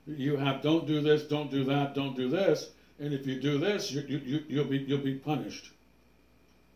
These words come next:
And so the, the Israelites read this and they go, "Okay, we can't do this, otherwise we, we dish out punishment."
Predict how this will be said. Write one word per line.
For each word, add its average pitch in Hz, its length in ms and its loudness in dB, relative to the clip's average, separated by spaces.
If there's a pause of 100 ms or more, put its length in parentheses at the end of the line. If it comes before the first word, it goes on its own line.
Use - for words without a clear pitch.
(540)
And 120 160 -4
so 110 520 -2
the, 110 100 -4
the 123 320 -2
Israelites 127 600 0
read 143 260 2
this 127 240 -2
and 123 100 -2
they 123 120 0
go, 120 300 2 (260)
"Okay, 156 440 0
we 135 120 -2
can't 156 340 -2
do 151 180 4
this, 196 380 0 (180)
otherwise 147 600 0
we, 139 260 -2
we 139 80 0
dish 139 300 2
out - 260 0
punishment." 110 480 -4